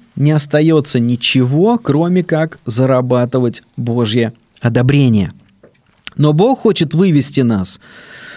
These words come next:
а, совершенно в другую сферу, в сферу доверия. И чаще всего Он делает, ну, это в обычных, как бы, жизненных обстоятельствах. И я хочу прочитать вам несколько,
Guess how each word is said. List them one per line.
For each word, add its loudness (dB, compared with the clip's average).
а, 2
совершенно 0
в -2
другую 2
сферу, 0
в -8
сферу 0
доверия. 2
И 2
чаще -2
всего 0
Он 0
делает, 0
ну, 0
это -2
в -4
обычных, -2
как -2
бы, 0
жизненных 0
обстоятельствах. 0
И 2
я 2
хочу -2
прочитать -2
вам 0
несколько, 0